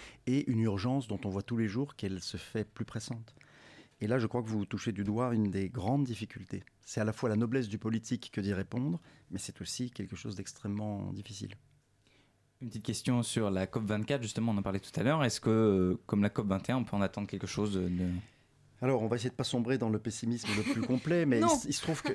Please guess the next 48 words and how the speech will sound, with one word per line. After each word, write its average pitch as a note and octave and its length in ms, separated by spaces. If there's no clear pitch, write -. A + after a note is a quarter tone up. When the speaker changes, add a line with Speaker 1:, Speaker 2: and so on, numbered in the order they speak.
Speaker 1:
il C#3+ 60
se - 80
trouve - 160
que - 80
l'Union D3+ 300
européenne, A#2+ 500
notamment B2 400
dans A2 80
le G2+ 80
cadre A2 140
de G2 40
cette - 180
cop G2+ 140
vingt-quatre, G2 360
puisqu'on - 340
est G2+ 40
dans F#2+ 120
une G3 100
émission A2+ 300
sur - 180
l'Europe, A2+ 340
euh, G#2 240
elle, - 180
elle B2 240
a C3 60
décidé C#3 500
de, A2+ 380
de G#2+ 160
monter A#2 420
en A#2+ 60
puissance B2+ 500
sur - 180
ce - 60
qu'on A#2 100
appelle C3+ 300
les G#2 240
objectifs A2 400
chiffrés, - 460
c'est-à-dire G2+ 320
les G2+ 140
engagements G#2 340
chiffrés. - 420
Mais A2 100
pour - 220
que B2 80
vous G#2 100
compreniez A#2 440
bien, C#3 280